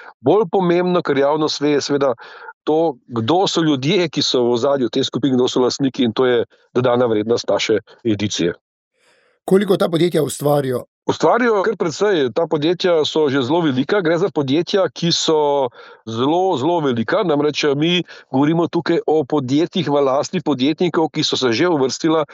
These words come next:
Speaker 1: med šeststo največjih podjetij v državi.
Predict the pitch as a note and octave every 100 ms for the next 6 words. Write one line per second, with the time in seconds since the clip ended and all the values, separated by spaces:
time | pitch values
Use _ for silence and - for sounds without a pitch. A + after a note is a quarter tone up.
0 | - - - B2 - E3+ D#3 D3+ B2+ C3
1 | D#3+ G3 F3+ F3 - C3+ C#3 C3 C#3+ D3
2 | D#3 D3+ C#3 C3+ B2+ A#2 B2 A2 D#2